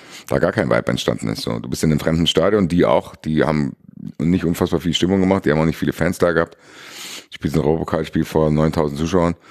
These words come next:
wo du auch ganz restriktiv nur tausendzweihundert Karten bekommst, von denen dürfen dann irgendwie fünfhundert nicht mal rein, weil die nicht unbedingt sich in deinen Bus stecken lassen wollen.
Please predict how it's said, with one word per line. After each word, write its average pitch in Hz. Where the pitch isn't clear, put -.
wo 78
du 80
auch -
ganz 85
restriktiv 90
nur 98
tausendzweihundert 90
Karten 90
bekommst, 87
von 85
denen 85
dürfen 87
dann 78
irgendwie 78
fünfhundert 87
nicht 85
mal 76
rein, 82
weil 78
die 80
nicht 78
unbedingt 76
sich 67
in 65
deinen 69
Bus -
stecken -
lassen 60
wollen. 57